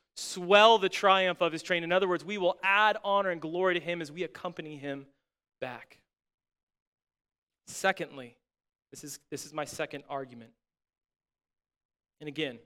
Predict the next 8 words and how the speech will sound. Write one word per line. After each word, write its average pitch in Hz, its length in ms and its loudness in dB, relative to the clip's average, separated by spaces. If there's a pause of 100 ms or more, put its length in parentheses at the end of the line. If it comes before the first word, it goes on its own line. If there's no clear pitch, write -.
(140)
all 165 220 0
these 160 180 -2
are 135 240 -4 (180)
very 143 220 -2
brief, 139 500 -10
I 135 140 -10
understand 127 480 -16
that. 104 100 -20